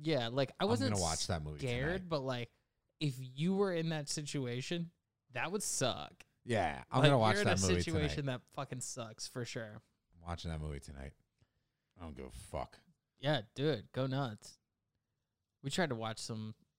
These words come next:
Speaker 1: uh, some movie on Hulu or Amazon yesterday. I think it was, like, Elizabeth Moss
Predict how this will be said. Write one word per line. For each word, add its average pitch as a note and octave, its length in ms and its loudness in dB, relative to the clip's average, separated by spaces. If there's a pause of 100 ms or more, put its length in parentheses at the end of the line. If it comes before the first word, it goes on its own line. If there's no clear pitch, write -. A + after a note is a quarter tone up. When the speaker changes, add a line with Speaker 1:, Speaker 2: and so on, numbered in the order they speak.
(420)
Speaker 1:
uh, A2 360 -6 (100)
some B2+ 300 -6
movie A#2 320 0
on A2 120 -4
Hulu A#2+ 420 -8 (400)
or A#2+ 220 -2
Amazon A#2 480 -2
yesterday. G#2+ 400 -6
I G#2+ 40 -8
think G#2+ 160 -12
it G#2 80 -14
was, B2 100 -18
like, - 120 -18 (340)
Elizabeth A#2 440 -2
Moss A2+ 480 -4